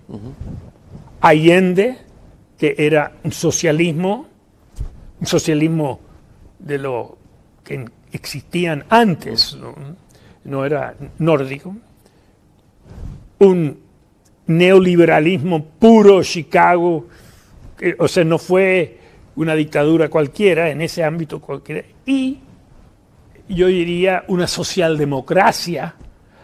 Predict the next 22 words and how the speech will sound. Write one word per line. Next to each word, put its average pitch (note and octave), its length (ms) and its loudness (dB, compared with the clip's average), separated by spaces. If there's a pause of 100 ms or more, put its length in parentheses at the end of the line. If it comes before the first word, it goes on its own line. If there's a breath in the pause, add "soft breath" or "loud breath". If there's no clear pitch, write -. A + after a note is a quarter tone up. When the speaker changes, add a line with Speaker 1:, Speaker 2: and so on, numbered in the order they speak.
(240 soft breath)
Speaker 2:
al D3 200 -2
menos D#3 600 -6 (580)
por D3 220 -2
buena D#3 400 0
parte D#3 420 0
de D3 120 -2
los C3+ 300 -6
últimos C#3 420 -10
treinta C3 440 -8
años. A2+ 420 -16 (320 loud breath)
Entonces, D#3 580 -6 (300 loud breath)
cuatro G3+ 460 2
modelos E3+ 720 -2
nítidos D#3 840 -6
de C#3+ 60 -18
desarrollo C3 680 -12 (360 soft breath)
que C#3 100 -4
si C#3+ 220 -6
uno A3 280 -4
está, F3+ 480 -6 (200)
como A#2+ 240 -18
yo, C#3 360 -8